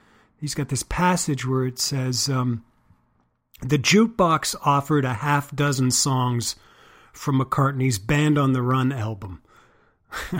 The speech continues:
I was like, "Whoa, hey, there it is." And that's exactly what we, we were,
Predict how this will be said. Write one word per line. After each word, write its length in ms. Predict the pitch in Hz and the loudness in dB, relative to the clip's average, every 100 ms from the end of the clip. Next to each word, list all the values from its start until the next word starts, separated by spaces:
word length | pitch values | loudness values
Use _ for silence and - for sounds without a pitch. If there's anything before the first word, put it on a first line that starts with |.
| - | -6
I 60 | |
was 180 | 170 - | -6 -6
like, 140 | 165 - | -8 -6
"Whoa, 340 | 220 311 175 123 - | -4 -4 -6 -18 -12
hey, 260 | 175 247 175 _ _ _ _ _ | -8 -8 -10 _ _ _ _ _
there 260 | 170 165 160 | -14 -10 -8
it 80 | 233 | -6
is." 360 | 269 139 - | -6 -8 -8
And 220 | 170 170 | -4 0
that's 200 | 202 202 | 0 0
exactly 480 | 190 143 180 233 233 | -2 2 0 0 -2
what 180 | 185 180 | -2 -2
we, 120 | 175 | -4
we 200 | 165 170 | -2 -2
were, 160 | 160 | -4